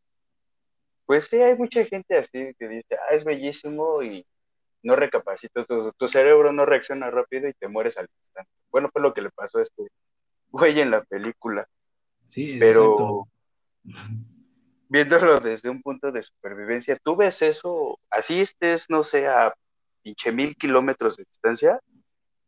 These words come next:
Speaker 1: tú lo ves y lo primero que dice tu cerebro es, "Ya valió queso aquí, o sea, ya me morí", y haces cualquier cosa para sobrevivir, te pones a gritar, te pones a correr, sacas a los vecinos para salvarlos, no sé,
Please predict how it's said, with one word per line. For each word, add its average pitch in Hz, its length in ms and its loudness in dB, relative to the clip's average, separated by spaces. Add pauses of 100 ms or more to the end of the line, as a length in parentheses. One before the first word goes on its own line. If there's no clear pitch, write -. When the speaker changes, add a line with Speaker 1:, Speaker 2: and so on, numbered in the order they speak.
(200)
Speaker 1:
tú 139 120 4
lo 160 140 6
ves 147 240 4
y 156 40 -6
lo 117 200 2
primero 143 420 -4
que 117 160 -4
dice 123 240 -8
tu 110 100 -18
cerebro 123 460 -2
es, 120 360 -4
"Ya 120 120 0
valió 123 360 2
queso 113 260 0
aquí, - 240 -12 (440)
o - 40 -20
sea, 107 100 0
ya 127 100 2
me 151 120 0
morí", 135 320 -2 (560)
y - 100 0
haces 135 200 2
cualquier 120 400 -2
cosa 127 280 0
para 101 260 0
sobrevivir, 101 720 -8
te - 80 -6
pones 117 280 -6
a 95 60 -8
gritar, - 360 -6
te - 80 -12
pones 110 280 -4
a 95 80 -8
correr, 107 400 -2 (420)
sacas 120 320 0
a 101 60 -4
los 104 180 -6
vecinos 117 500 -4
para - 240 -14
salvarlos, 120 600 0
no 156 100 -6
sé, 160 220 -4